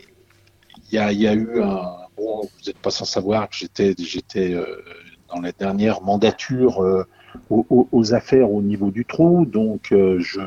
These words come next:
je ne le suis plus, euh, sauf en étant membre du, du comité du cheval français. Donc j'ai,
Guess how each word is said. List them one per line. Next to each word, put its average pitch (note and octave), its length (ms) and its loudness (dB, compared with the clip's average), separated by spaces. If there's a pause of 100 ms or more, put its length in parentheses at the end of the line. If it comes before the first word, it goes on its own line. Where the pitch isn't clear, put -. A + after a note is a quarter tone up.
(100)
je - 200 -16 (120)
ne G2 140 -2
le G2+ 80 2
suis - 280 -8
plus, A#2+ 460 0
euh, F2+ 100 0 (340)
sauf A2+ 480 2
en F#2 180 -2
étant F#2 260 -4
membre G2+ 280 2
du, F2 220 -6
du F2 120 -20
comité F2+ 420 -4
du F#2+ 120 -4
cheval G2 300 -6
français. C#3+ 600 0
Donc G2 220 -4
j'ai, F#2 300 -2